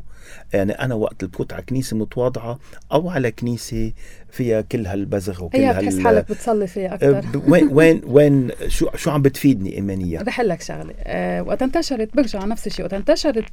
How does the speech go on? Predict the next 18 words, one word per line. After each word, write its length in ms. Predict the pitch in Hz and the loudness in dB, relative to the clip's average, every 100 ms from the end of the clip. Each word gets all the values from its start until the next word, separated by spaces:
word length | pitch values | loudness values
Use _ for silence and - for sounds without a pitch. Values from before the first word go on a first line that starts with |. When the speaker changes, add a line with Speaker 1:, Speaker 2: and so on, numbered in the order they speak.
| 196 | 0
Speaker 2:
آه، 240 | 190 180 | 0 0
المسيحية 800 | 175 185 - - 208 185 220 294 | -2 -4 -8 -6 -6 -2 -2 -2
كانت 320 | 330 339 285 | 2 2 2
الكنيسة 720 | 226 214 269 285 - 226 269 339 - - - - | -2 0 2 2 0 -2 -2 -4 -12 -20 -14 -6
اللي 140 | 190 | -4
منقلها، 840 | 202 214 247 240 226 220 226 - 185 | -2 -4 -4 0 2 2 0 -2 -4
آه، 20 | |
سيستم 440 | 190 214 - 233 214 | -4 -6 -4 -2 0
بازيليكال 720 | 202 208 196 185 240 320 320 | 0 -2 -6 -4 -2 0 0
بلبنان 500 | 196 247 190 190 175 | 2 0 2 0 -2
عم 140 | 170 | -4
بحكي، 400 | 175 - - 240 | -6 -8 -4 0
يلي 200 | 262 247 | 2 2
هي 60 | 277 | 0
بتكون 400 | 226 - 262 240 | -2 -2 -2 -2
مقسمة 400 | - 220 - 226 | -6 -8 -8 -4
لثلاث 320 | 208 - 202 | -4 -4 -6
أقسام. 400 | 196 180 - 160 | -6 -8 -8 -10